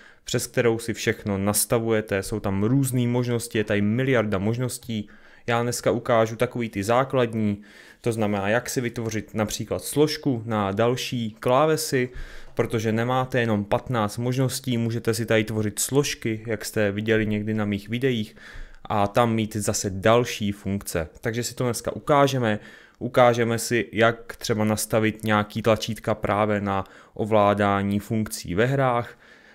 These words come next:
například dneska na tom simtu právě a tak dále. Takže jak jsem říkal, je to teda multifunkční klávesnice. Tenhle konkrétní Stream Deck, který mám já, tak je Stream Deck druhé generace.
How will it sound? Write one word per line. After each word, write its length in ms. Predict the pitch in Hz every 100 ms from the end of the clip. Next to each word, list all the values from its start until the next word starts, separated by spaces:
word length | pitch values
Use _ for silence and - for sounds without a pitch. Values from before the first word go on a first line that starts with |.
| -
například 480 | 110 - 117 113 104
dneska 300 | 104 - 110
na 100 | 101
tom 180 | 90 95
simtu 380 | - 131 131
právě 540 | 135 120 110 104 104 98 - - - _ _
a 100 | -
tak 220 | - 104
dále. 400 | 92 92 95 85 80 - - - _ _ - -
Takže 240 | 113 104
jak 120 | 131 131
jsem 160 | 113
říkal, 420 | 110 - 139 135 135
je 100 | 117
to 100 | 117
teda 200 | 131 104
multifunkční 800 | 107 143 143 135 127 113 - 101
klávesnice. 680 | 92 98 101 - 90 82 - -
Tenhle 320 | - 151 165 170
konkrétní 640 | 139 131 139 135 131 104
Stream 380 | - 110 117 127
Deck, 180 | 139
který 300 | - - 113
mám 280 | 104 85 78 87
já, 340 | 90 101 139 - - - - -
tak 240 | 113 -
je 200 | 107 87 - - -
Stream 440 | - - 147 160
Deck 340 | 151 143 143 -
druhé 420 | 107 120 127 85
generace. 720 | 90 95 104 120 127 - 151